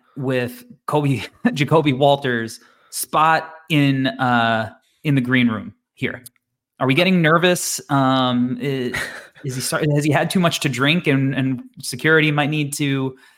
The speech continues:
Speaker 1: you know, carry him out soon? Or do we, you know, do we think he's got a puke and rally in him? What, what, where are we at with, with Jacoby?
Speaker 2: Yeah, and he, he kinda left his, his V I P table in the back, eh,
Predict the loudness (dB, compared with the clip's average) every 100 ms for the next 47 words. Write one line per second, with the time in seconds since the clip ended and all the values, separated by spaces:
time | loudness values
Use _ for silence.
0 | _ -2 0 2 2 4 4 4 4 2
1 | 0 0 2 2 0 0 2 4 4 4
2 | 4 2 0 -4 -8 -4 -2 -2 -6 -14
3 | -8 -2 -2 0 -2 -4 -4 0 0 0
4 | -2 -4 0 2 2 0 -6 -6 -4 -2
5 | -2 -2 -2 2 4 4 2 0 -6 -8
6 | -10 -8 -8 -10 -12 -16 -12 0 2 2
7 | 0 -4 -4 -4 -6 -4 -4 -2 0 0
8 | 0 -4 -6 -8 -10 -10 -8 -2 -2 -2
9 | -6 -8 -6 -4 -6 -6 -6 -4 -4 -6
10 | -12 -12 -10